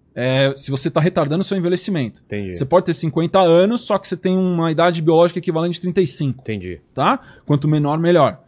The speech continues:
Speaker 1: Idade psicológica, quanto maior, melhor.
Speaker 2: Entendi.
Speaker 1: Você pode ter vinte e dois, mas você toma a decisão como se você tivesse vivido sessenta.
Speaker 2: Sim.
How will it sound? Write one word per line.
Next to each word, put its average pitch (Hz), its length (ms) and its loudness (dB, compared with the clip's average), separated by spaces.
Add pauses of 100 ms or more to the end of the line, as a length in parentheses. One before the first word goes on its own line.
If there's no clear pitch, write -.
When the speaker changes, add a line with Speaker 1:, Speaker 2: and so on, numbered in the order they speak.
(280)
Speaker 1:
Idade 175 420 2
psicológica, 143 880 0
quanto 139 320 -2
maior, 143 760 2
melhor. 123 600 -2 (640)
Speaker 2:
Entendi. 87 420 -12
Speaker 1:
Você 139 240 0
pode 202 300 2
ter 165 120 2
vinte 160 300 -2
e 151 40 -6
dois, 135 460 0
mas 135 180 -2
você 156 200 -4
toma 175 220 -2
a - 20 -6
decisão 156 380 -2
como 180 160 -4
se - 140 -10
você 180 120 -2
tivesse 156 320 -4
vivido 147 220 -6
sessenta. 139 580 -4 (240)
Speaker 2:
Sim. 98 240 -8